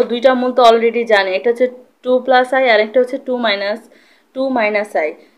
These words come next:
তো আলফার মানটা বের করলে কি তিন নাম্বারটা বের করা হয়ে গেল, আলফার মানও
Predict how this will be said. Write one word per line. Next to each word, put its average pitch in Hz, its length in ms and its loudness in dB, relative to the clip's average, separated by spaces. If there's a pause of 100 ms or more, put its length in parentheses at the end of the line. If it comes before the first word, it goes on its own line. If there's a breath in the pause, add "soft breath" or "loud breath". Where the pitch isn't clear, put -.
(160)
তো 254 60 -2 (280)
আলফার 233 260 2
মানটা 254 340 0
বের 233 180 6
করলে 254 240 4
কি 247 60 -8 (120)
তিন 240 120 -6 (140)
নাম্বারটা 220 420 0
বের 208 200 2
করা 208 200 4
হয়ে 208 180 -2
গেল, 208 80 2 (120)
আলফার 220 360 0
মানও 233 200 0